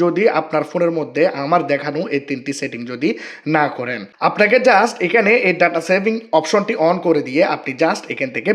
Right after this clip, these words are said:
বের হয়ে যান। আপনি আপনার ফোনের মধ্যে যে সেটিংস অপশন রয়েছে, সেটিংসের মধ্যে আবার চলে যান। এখানে নিচে about phone দেখতে পাবেন, about ফোনের মধ্যে একবার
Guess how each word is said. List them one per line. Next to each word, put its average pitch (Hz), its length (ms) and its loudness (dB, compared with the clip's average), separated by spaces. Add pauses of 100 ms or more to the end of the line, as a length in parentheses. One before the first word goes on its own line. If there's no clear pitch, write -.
বের 135 220 0
হয়ে 120 220 -6
যান। 104 120 -6 (180)
আপনি 185 160 0 (100)
আপনার 202 240 4
ফোনের 240 260 6
মধ্যে 196 260 6 (360)
যে 180 80 4 (140)
সেটিংস 226 420 2
অপশন 208 280 -2
রয়েছে, 185 280 2
সেটিংসের 175 460 -2
মধ্যে 151 200 -2 (120)
আবার 147 180 2 (100)
চলে 180 200 2
যান। 190 120 4 (140)
এখানে 208 240 2 (120)
নিচে 180 200 2 (260)
about 185 300 4
phone 202 200 -2
দেখতে 165 240 0
পাবেন, 143 200 2 (140)
about 160 280 4
ফোনের 175 260 -2
মধ্যে 170 260 -2
একবার 131 200 -6